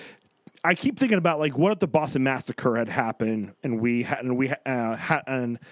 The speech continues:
had, like, Twitter back then? Keep in mind that during the Boston Massacre, John Adams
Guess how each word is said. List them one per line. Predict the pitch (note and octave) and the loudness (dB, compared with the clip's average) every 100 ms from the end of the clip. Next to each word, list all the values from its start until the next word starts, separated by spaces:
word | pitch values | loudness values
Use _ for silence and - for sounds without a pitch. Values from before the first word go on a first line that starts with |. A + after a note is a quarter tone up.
| - | -8
had, | - | -2
like, | D3+ - | -2 0
Twitter | C3 B2 G2+ | 0 0 0
back | G2 F#2 | -4 -6
then? | E2 B1 - - - - _ - | -8 -10 -18 -20 -20 -20 _ -4
Keep | - C4 | 2 2
in | C#4 | 4
mind | F#3+ A3+ | 2 2
that | D#3 | 0
during | A#2+ E3 F#3 | 2 2 2
the | |
Boston | C#3 D#3+ F3 C#3 | 2 0 0 0
Massacre, | C#3+ F3+ - - B2 | 0 0 -4 0 0
John | A#2 - E3 A3 | 2 2 4 2
Adams | F#3+ G#3+ C3+ G#2+ A2+ | 2 0 0 -4 -6